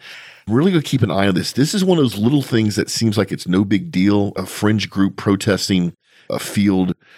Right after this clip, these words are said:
and oil and gas production in a country that really doesn't catch a lot of attention. But because this group is organized,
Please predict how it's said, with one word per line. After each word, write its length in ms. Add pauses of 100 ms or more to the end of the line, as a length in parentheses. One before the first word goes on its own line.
(120)
and 180
oil 180
and 80
gas 200
production 540
in 140
a 60
country 360
that 160
really 300
doesn't 340
catch 220
a 40
lot 200
of 60
attention. 480 (600)
But 400 (280)
because 360
this 160
group 240
is 120
organized, 680